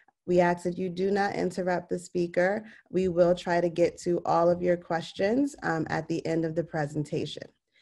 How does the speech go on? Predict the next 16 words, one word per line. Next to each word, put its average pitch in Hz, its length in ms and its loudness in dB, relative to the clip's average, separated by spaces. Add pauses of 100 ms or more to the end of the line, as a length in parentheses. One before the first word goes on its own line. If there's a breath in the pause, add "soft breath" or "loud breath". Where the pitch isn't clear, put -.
(280 soft breath)
If 175 220 4
you 190 120 0
need 185 340 4
to 208 140 2
leave 190 500 0 (100)
this 180 420 4
panel 175 480 0
early, 175 420 0
please 190 400 -2
feel 175 320 0
free 170 160 0
to 165 80 -6
do 165 280 -4
so 190 420 0
without 160 520 -2
interrupting. 151 840 -6